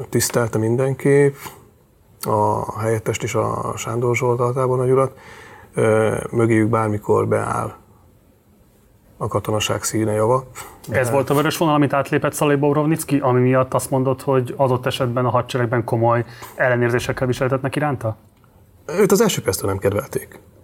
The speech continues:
Speaker 1: Nem is volt, ö, mikor, ö, ugye mindenhol van egy totózgatás, hogy ki lesz a honvédelmi miniszter, mikor jön egy választás. Ugye, ö, borítékolható volt, hogy, ö, újabb Fidesz kormányt kapunk a nyakunkba.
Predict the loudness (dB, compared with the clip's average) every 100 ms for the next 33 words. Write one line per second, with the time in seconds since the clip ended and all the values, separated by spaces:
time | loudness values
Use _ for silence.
0 | -2 2 4 4 4 6 4 4 4 6
1 | 4 4 4 6 4 2 -2 -8 2 4
2 | 4 2 0 -6 -16 -2 2 4 4 4
3 | 4 2 2 2 2 2 0 -2 -2 -4
4 | 2 2 2 2 2 4 4 2 0 0
5 | 2 0 0 0 0 2 2 2 2 0
6 | 0 -2 -2 -4 0 2 4 2 -4 -14
7 | -16 -14 -12 -10 -2 2 4 4 4 2
8 | 2 2 2 2 4 4 2 2 0 0
9 | -2 0 0 0 -4 -10 -10 -4 0 0
10 | -2 -2 -2 0 0 0 0 -2 -2 -2
11 | -2 -4 -6 -2 0 4 2